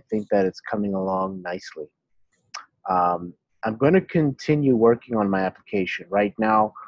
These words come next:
all of my images are hard-coded, meaning I'm calling them from the asset pipeline. If you're not familiar with the Rails asset pipeline, I do have a couple videos, uh, that, uh,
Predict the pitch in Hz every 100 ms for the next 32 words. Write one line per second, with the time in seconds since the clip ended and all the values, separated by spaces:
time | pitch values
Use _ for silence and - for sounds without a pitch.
0 | - - _ - 135 151 147 127 123 131
1 | 123 131 120 107 - 123 120 - - 120
2 | 135 151 151 113 110 110 110 107 _ -
3 | _ _ 101 101 - 131 127 123 107 104
4 | 98 - 104 101 95 95 95 - 107 -
5 | 113 - - 113 _ 120 131 139 _ -
6 | - _ _ 110 107 117 113 120 127 123
7 | 120 131 123 110 98 104 110 107 113 110
8 | - 113 - 120 - 131 131 120 101 101
9 | - - 107 113 104 107 - _ 104 98
10 | 196 208 202 147 202 196 _ _ _ -
11 | - _ 101 95 92 85 95 92 - 92
12 | 90